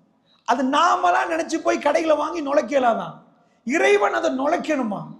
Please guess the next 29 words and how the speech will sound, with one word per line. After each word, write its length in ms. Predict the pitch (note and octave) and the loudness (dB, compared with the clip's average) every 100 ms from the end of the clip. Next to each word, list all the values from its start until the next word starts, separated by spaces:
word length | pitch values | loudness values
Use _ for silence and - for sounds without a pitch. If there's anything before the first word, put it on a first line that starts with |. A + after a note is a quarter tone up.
| - | -8
அவ்வளவு 480 | A#3 - - A4 E4+ - | -6 -4 0 2 2 2
பெருமதியானது 680 | E4 F#4+ F#4 F#4 E4+ E4 D#4+ | 0 0 0 2 2 2 0
ஒன்றதாக 400 | D4+ D4 C#4+ C#4+ | 2 2 2 2
இந்த 100 | C4 | 2
உலகத்துல 340 | C4+ C#4 C#4+ C4 | 4 4 2 -2
அல்லாஹ் 200 | B3+ A#3+ | -2 -4
ஈமானை 240 | B3+ A#3 G#3 | -6 -6 -6
வச்சிருக்கிறான். 500 | - G3 F3 D#3+ - _ _ _ _ - | -8 -8 -10 -16 -20 _ _ _ _ -2
அப்ப 100 | C4 | 0
நபிகள் 360 | B3+ D4+ F4+ F#4+ | 2 2 2 2
நாயகம் 400 | F4 E4 D#4 C#4 | 2 2 0 0
ஸல்லல்லாஹு 380 | C#4+ D#4 D#4 C4+ | 0 2 0 2
அலைஹி 140 | C#4 - | 0 0
வஸல்லம் 280 | C4 B3 A#3+ | -2 -2 -2
அவர்கள் 300 | A3+ C#4 F#4 - - - _ - | -2 -2 -4 -8 -16 -20 _ -2
இந்த 240 | C4+ C#4+ C4 C4+ | 0 2 2 4
ஈமானை 420 | F4 - - - C4+ | 2 2 0 0 4
போதிக்கிறாங்க. 560 | D4+ C#4 A#3+ A3 F#3 - - _ _ _ | 4 4 2 0 0 -10 -20 _ _ _
ஈமானை 380 | D4+ G4 F#4 F4+ | 2 2 2 0
நாம 220 | D#4 D4+ D#4 | 0 0 0
எல்லாம் 240 | F#4 B3 | 0 2
பேசுறோம், 460 | D4+ D4+ C#4+ G3 - - - | 2 2 0 -4 -8 -12 -4
நாம 180 | D#4+ E4+ | 0 0
எல்லாம் 240 | F#4+ C#4 | 0 2
கேட்கிறோம், 440 | D4+ A3+ C4+ A3 - - _ _ - | 2 4 2 0 -4 -16 _ _ 0
நாங்கெல்லாம் 380 | D4+ F4 F4+ G4 | 2 2 2 2
எங்களுக்கு 240 | E4+ D4 | 0 0
மூமின் 340 | E4 G4 G4 F4 | 0 0 0 0
என்றோம். 300 | D4 A#3+ | 2 0